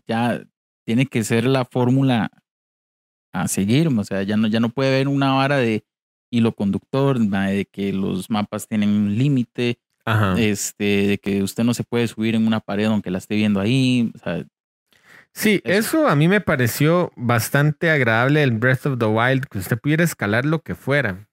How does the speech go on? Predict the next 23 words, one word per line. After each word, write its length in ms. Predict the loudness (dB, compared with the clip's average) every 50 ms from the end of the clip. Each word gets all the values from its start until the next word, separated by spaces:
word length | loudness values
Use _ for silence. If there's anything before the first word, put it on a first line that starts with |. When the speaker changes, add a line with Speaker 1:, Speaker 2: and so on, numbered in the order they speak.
| _ _ _ _ _ _ _ _ _ _ _ _ _ _
Speaker 2:
Particularmente 840 | -4 -4 -2 -2 -4 -2 0 2 2 2 2 2 2 2 2 0 -2
porque 280 | -2 -2 -4 -2 -4 -6
usted 220 | -6 -2 -2 0
vio 240 | 2 2 2 0 0
que 120 | -2 -2
yo 100 | -2 -2
tengo 300 | -2 -2 -2 -2 0 0
un, 240 | 0 0 -2 -2 -4
un 140 | -4 -2 0 2
modo 460 | 2 4 4 4 4 4 2 2 2
muy 480 | 2 2 2 4 4 2 2 0 -2 -2
aventurero 920 | -4 -2 0 0 0 -2 -2 0 0 2 2 2 2 2 2 0 0 -4 _ _ _
de 320 | -20 -18 -14 -6 -4 -2
escalar 460 | -2 -2 -4 -4 -2 -2 0 0 -2 -4
todo. 500 | _ -4 -2 0 0 0 0 -2 -4 _ _ _ _ _ _ _ _ _ _ _ _ _
Entonces, 160 | -6 -2 0
digamos 380 | 0 2 2 0 0 -2 -2 -4
que 80 | -6
en 80 | -6 -2
juegos 320 | 0 0 0 0 0 -2
como 200 | -4 -2 0 0
Skyrim 580 | 0 -2 0 -2 0 0 0 0 0 0 -2 -2
o, 480 | -2 -2 -2 -2 -2 -4 -6 -6 -10